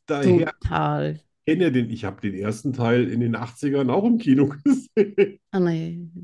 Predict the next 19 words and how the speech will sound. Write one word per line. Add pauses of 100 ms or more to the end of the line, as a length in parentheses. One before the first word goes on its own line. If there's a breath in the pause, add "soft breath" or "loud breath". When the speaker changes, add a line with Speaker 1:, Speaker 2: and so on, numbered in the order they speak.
(160)
Speaker 1:
Gut,
da
war
dann,
da,
da
ist
mir
auf
den
Sack
gegangen,
dass
sie
mir
gesagt
haben, (140)
„Dune, (440)
Arrakis,